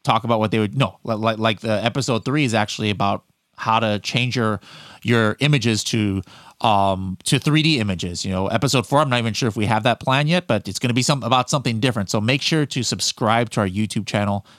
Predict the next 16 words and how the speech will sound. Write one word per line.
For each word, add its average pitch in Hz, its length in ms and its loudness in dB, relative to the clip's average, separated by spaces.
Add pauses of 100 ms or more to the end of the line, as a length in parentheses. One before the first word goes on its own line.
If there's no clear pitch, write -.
(200)
so - 160 -2
that 104 60 2
you'll 104 120 2
be 107 140 0
notified 101 500 0
every 98 160 -2
time 101 240 -2
that 95 140 -2
these, 95 340 -4 (340)
uh, 95 160 0
go 101 200 0
live. 95 340 0
Now, 107 260 2 (240)
Lem, 131 280 2
what's, 131 440 0
um, 131 480 2